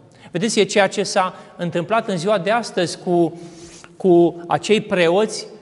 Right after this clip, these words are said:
nepomenitori care se află pe calea cea bună, pe calea de mijloc, care nu au mai pomenit pe episcopii lor după sinodul eretic din Creta.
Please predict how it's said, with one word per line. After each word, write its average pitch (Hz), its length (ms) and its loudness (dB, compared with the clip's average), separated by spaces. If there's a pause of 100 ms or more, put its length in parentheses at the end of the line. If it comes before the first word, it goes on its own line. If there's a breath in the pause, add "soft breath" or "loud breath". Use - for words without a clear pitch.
(880)
nepomenitori 190 880 2
care 160 200 0
se - 120 -4
află 180 220 -2
pe - 140 -6
calea 185 260 -2
cea 180 200 -4
bună, 131 560 -6 (280)
pe 147 80 -4
calea 156 340 2
de 135 240 -2
mijloc, 123 480 -6 (260 loud breath)
care 208 300 0 (140)
nu 214 180 -4
au 277 80 -2
mai 285 180 -4
pomenit 254 360 -4
pe 247 120 -6
episcopii 190 580 -4
lor 220 120 2
după 226 260 -4
sinodul 214 440 -4
eretic 214 360 -2
din 220 140 -2
Creta. 226 460 -2